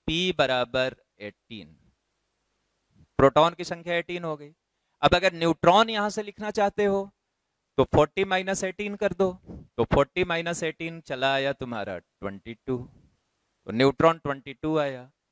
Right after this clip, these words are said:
अब कैल्शियम के लिए लिखना चाहते हो तो कैल्शियम के लिए P बराबर हो गया ट्वेंटी,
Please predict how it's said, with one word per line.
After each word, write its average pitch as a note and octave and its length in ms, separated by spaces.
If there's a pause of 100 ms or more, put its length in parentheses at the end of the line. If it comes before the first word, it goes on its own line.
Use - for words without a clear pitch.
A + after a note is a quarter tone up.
(240)
अब C3 140
कैल्शियम F#3+ 560
के A3 120
लिए A3 160
लिखना G#3 320
चाहते G#3 340
हो G3+ 240 (200)
तो B2+ 80
कैल्शियम D3 540
के F3+ 140
लिए F3 220 (220)
P D#3+ 180
बराबर B2+ 380
हो G#2+ 160
गया F#2 220
ट्वेंटी, C3+ 760